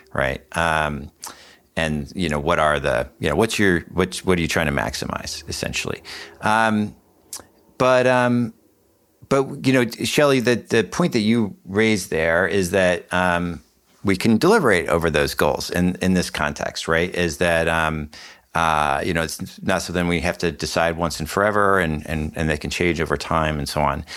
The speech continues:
So maybe we could, um, you know, kind of turn to probably the last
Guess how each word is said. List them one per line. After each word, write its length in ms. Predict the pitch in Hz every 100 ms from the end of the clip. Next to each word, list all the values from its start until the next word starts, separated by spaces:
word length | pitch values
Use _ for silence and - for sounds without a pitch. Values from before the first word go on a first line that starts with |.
| - -
So 220 | - - 131
maybe 320 | 165 208 226
we 180 | 175 127
could, 640 | - 120 113 107 92 -
um, 480 | 95 95 92 85 - _
you 140 | 98 90
know, 100 | 90
kind 220 | 98 92
of 280 | 92 87 - - - -
turn 380 | - 123 123 117
to 500 | - 107 104 98 92 90
probably 240 | 110 101
the 180 | 95 90
last 440 | 90 98 90 -